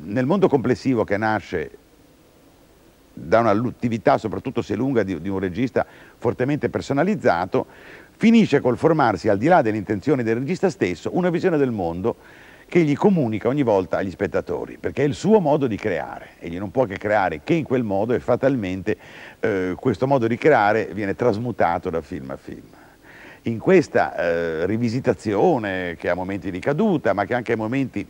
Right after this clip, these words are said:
di curiosa, mm, forza patetica, di un cinema scomparso e rabbioso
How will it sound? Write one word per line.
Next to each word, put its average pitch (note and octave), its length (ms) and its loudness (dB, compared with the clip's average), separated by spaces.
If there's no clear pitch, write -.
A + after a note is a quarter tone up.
di A2 120 -6
curiosa, C3 600 4
mm, D2+ 160 -12
forza B2 340 0
patetica, F#2 560 -4
di G#3+ 180 2
un G3 140 2
cinema A2 520 -4
scomparso A2 960 0
e F2 80 -4
rabbioso F2 760 -2